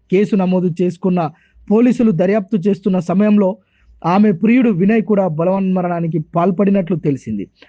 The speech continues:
అయితే వీరి ఫోన్ల సంభాషణ ద్వారా వీరిద్దరూ ప్రేమించుకుంటున్నట్లు సమాచారం. వినయ్ లక్సెట్టిపేట కొమ్ముగూడెం శివారు ప్రాంతంలో బావిలో దూకి ఆత్మహత్యకు పాల్పడ్డాడు. అయితే హితవర్షిని చివరిసారిగా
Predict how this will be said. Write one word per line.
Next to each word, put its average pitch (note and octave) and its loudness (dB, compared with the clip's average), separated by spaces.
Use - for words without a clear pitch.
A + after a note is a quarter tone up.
అయితే F#3 2
వీరి F3+ 0
ఫోన్ల G3+ 0
సంభాషణ F#3 -2
ద్వారా E3+ 0
వీరిద్దరూ E3+ -2
ప్రేమించుకుంటున్నట్లు F#3 0
సమాచారం. E3 -2
వినయ్ G#3 2
లక్సెట్టిపేట F#3+ 0
కొమ్ముగూడెం A3+ 2
శివారు G#3 0
ప్రాంతంలో E3+ -2
బావిలో F3+ 0
దూకి D3 -4
ఆత్మహత్యకు F3+ 0
పాల్పడ్డాడు. C3+ -6
అయితే D#3+ -2
హితవర్షిని G3 0
చివరిసారిగా F3+ -2